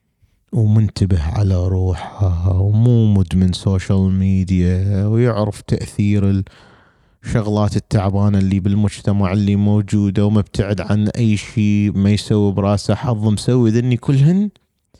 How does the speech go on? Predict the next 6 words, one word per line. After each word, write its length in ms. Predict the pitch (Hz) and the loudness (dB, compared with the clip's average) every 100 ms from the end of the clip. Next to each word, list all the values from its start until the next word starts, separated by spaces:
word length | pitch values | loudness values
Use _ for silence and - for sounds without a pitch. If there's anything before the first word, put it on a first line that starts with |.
| _ _ _ | _ _ _
فهذول 720 | _ 156 151 160 180 220 196 | _ -2 0 2 0 2 0
الناس 680 | 147 139 170 208 214 - - _ _ _ _ _ _ _ _ _ - | 0 0 0 2 0 -4 -12 _ _ _ _ _ _ _ _ _ -4
اللي 800 | 196 202 143 113 104 92 82 82 | 0 2 2 2 0 -2 -2 -6
مرات 640 | 87 87 87 107 143 - - - _ _ - | -4 -4 0 2 2 0 -8 -20 _ _ -2
يوقعون 800 | 95 90 90 113 120 120 120 117 _ _ _ _ _ _ _ _ 90 87 101 98 117 - _ _ _ _ _ _ _ _ _ _ _ _ _ _ _ _ _ _ | -2 -2 -2 0 2 2 0 -4 _ _ _ _ _ _ _ _ -4 0 2 0 -4 -10 _ _ _ _ _ _ _ _ _ _ _ _ _ _ _ _ _ _
بشعور 840 | 78 - - 120 135 147 151 156 | -6 -4 0 0 2 2 0 -2